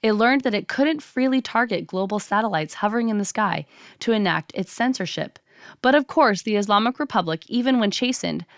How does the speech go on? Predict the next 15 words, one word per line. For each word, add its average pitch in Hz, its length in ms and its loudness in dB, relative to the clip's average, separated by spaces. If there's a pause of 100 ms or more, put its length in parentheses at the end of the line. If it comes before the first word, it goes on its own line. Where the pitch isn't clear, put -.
(120)
finds 196 360 0
new 202 240 2
ways 170 360 -2
to - 140 -6
renew 165 320 0
its 156 200 -6
purpose, 151 500 -6 (360)
cutting 254 320 2
its 254 160 0
citizens 196 440 -2
off 160 400 -2 (100)
from 185 200 -4
the 175 100 -2
outside 170 460 -2
information." 180 720 -4